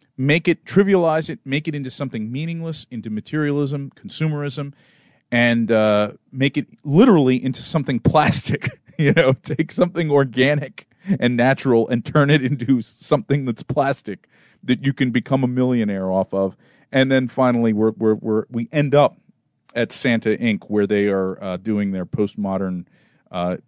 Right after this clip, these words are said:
Jews joking about their own subversion of Christmas to themselves. But, uh, yeah, I just want people to understand that, that Santa Inc is just the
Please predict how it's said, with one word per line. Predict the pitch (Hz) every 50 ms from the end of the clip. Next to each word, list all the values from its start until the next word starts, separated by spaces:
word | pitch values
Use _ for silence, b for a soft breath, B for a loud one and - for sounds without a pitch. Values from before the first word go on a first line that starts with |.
| _ _ - 113
Jews | 110 107 123 120 113 107 98 -
joking | - - 110 104 - 107 98 92 90 90 -
about | 104 92 101 95 92
their | - 104 98 101 107
own | 104 101 98
subversion | - - 87 87 95 95 92 - - 85
of | 85 - _
Christmas | - 98 90 - - 85 - - -
to | - 117
themselves. | 95 90 92 - - 98 87 80 85 - - - b b b b b b b -
But, | - 110 107 107 101 101
uh, | 101 98 95 95 - - -
yeah, | 127 143 143 120 92 95
I | 107 127 147
just | 208 214 - 214
want | 202 175 -
people | - 170 135 135
to | 131
understand | 113 110 113 110 107 - - - 107 98 92 90
that, | 82 82 -
that | 113 107 -
Santa | - - 156 175 185 - 170 131
Inc | - 127 127 120 117 117 -
is | - 113 101 101
just | 113 113 110 101 - -
the | 110 107 98